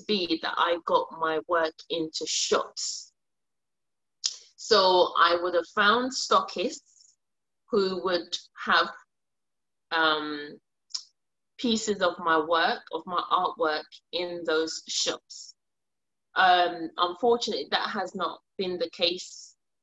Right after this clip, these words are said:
um, due to how things have gone. However, that is my next step. And, um, once I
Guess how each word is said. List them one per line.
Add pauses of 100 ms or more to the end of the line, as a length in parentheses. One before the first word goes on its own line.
(280)
um,
due
to
how
things
have (100)
gone. (180)
However,
that
is
my
next
step. (800)
And, (140)
um,
once
I